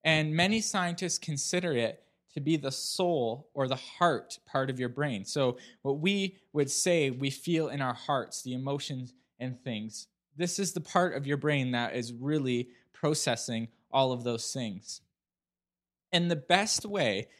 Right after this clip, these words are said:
scientists have said and have proven that the best way for a human being to activate this part of their brain is to spend time in meditative prayer. The best way for you and me to activate this part of our brain is to meditate on God.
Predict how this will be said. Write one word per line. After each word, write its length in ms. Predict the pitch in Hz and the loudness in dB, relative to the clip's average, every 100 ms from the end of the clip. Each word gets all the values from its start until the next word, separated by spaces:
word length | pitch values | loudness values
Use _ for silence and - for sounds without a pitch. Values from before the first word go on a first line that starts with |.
| _ _ | _ _
scientists 840 | - 143 175 180 190 - - - - | -2 0 -2 -4 -4 -4 -6 -12 -2
have 440 | 165 165 156 156 - | 2 2 2 -6 -4
said 560 | - 190 165 135 143 - | 2 6 6 6 2 -4
and 160 | 135 | -2
have 200 | 139 131 | -2 -4
proven 460 | - 180 127 110 139 _ _ _ | -4 -2 0 -4 -6 _ _ _
that 120 | 143 | -2
the 80 | 147 | -2
best 440 | 127 160 202 - 196 | 2 4 4 0 0
way 200 | 160 127 | 0 0
for 200 | - 123 | 0 -2
a 80 | |
human 400 | 127 156 185 185 180 | -2 -2 -2 -2 -4
being 420 | 170 117 107 135 _ _ - | -2 -2 -2 -6 _ _ -12
to 160 | - | 2
activate 760 | 156 185 214 165 147 120 - 131 | 2 4 0 2 2 2 -2 0
this 200 | 175 - | 2 2
part 320 | - 175 175 | 0 0 2
of 80 | 170 | 0
their 140 | 180 | -2
brain 420 | 160 139 104 107 - _ _ | 0 -2 -2 -6 -8 _ _
is 180 | 139 - | -4 -4
to 120 | 143 | -4
spend 600 | - - - 160 190 196 | -4 -4 2 4 4 0
time 600 | - - 196 131 107 110 - _ _ | -2 0 2 2 0 -4 -8 _ _
in 220 | 135 135 | -2 2
meditative 640 | 156 160 143 139 117 117 | 2 2 0 -2 -4 -6
prayer. 360 | - 147 110 - _ _ _ _ | -4 -2 -2 -6 _ _ _ _
The 100 | 165 | 2
best 420 | 143 170 202 - | 6 6 6 4
way 220 | 208 190 156 | 2 4 2
for 160 | - | 0
you 260 | 135 160 185 | -2 0 0
and 220 | 170 151 | 0 0
me 140 | 151 135 | -2 -4
to 220 | 151 151 | -2 2
activate 540 | 156 - 180 175 165 | 2 2 0 0 2
this 160 | 165 - | -2 -2
part 220 | - 185 | 0 0
of 100 | 185 | 2
our 100 | 180 | 0
brain 320 | 156 151 139 | 2 2 2
is 140 | - - | -4 -4
to 120 | 135 | -2
meditate 760 | 120 135 156 151 - 123 120 - | 0 0 -2 -4 -2 0 0 -2
on 200 | 123 120 | -2 0
God. 380 | 120 107 98 | 0 2 -2